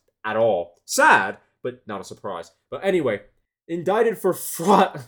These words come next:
<laughs> God dang it. Never mind. Nikola Tesla's legacy, or his name, hasn't been sullied. I should <laughs>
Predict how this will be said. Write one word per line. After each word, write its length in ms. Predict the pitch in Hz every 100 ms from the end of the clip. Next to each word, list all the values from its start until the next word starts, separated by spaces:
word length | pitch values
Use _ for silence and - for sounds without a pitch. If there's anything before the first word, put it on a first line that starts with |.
| _
<laughs> 160 | _
God 260 | 175 185 165
dang 220 | 165 160
it. 180 | 143 - _ _ -
Never 300 | 196 302 330
mind. 540 | 311 320 233 151 - - -
Nikola 340 | 262 262 269
Tesla's 580 | - 262 269 226 220 - - -
legacy, 540 | - 262 233 - 180 190
or 140 | 196
his 200 | 202 165
name, 220 | 226 226
hasn't 320 | 196 220 214
been 160 | 208 202
sullied. 600 | - 185 247 190 151 - - - _
I 120 | 247
should 220 | 233 240
<laughs> 200 | 254 262